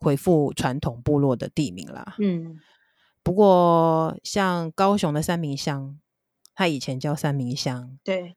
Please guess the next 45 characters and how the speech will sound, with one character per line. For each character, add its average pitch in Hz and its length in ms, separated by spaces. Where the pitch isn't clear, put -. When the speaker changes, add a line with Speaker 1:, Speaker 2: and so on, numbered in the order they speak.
Speaker 1:
但 165 140
是 170 160
它 165 140
后 170 320
来 135 180
就 147 100
被 143 160
证 139 240
明 - 220
了 - 300
Speaker 2:
对， - 240
Speaker 1:
是 143 440
Speaker 2:
那 202 220
玛 170 180
夏。 180 320
Speaker 1:
是 147 220
那 143 200
玛 147 240
夏 135 220
乡。 120 380
Speaker 2:
嗯。 156 480
Speaker 1:
对， - 360
所 185 240
以 180 560
不 240 100
容 202 220
易， 196 260
但 165 180
是 175 160
也 143 240
是 175 300
有 120 440
地 147 140
方 135 240
做 131 180
到 131 240
了。 - 200
那 147 240
我 117 360
真 147 140
的 127 140
希 - 180
望 131 240
花 143 220
莲 - 280